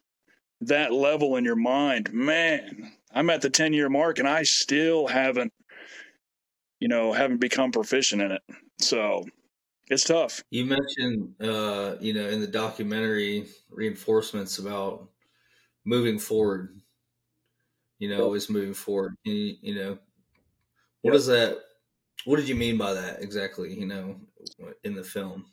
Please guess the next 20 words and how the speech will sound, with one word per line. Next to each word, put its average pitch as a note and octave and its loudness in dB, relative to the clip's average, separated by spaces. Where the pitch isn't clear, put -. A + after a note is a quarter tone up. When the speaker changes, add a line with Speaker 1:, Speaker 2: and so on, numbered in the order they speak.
Speaker 1:
Um, F3 2
what, E3 2
what G#3 4
I G3+ 4
mean G3 2
by F3 6
that E3+ 2
is E3 2
knowing D#3+ 2
where E3 4
you've D#3 2
been, C#3 2
you C#3+ 4
know, B2+ 2
what D3 4
you've D3+ 0
done, C#3 4
what D3 2
you've C3+ 0
seen, D3 2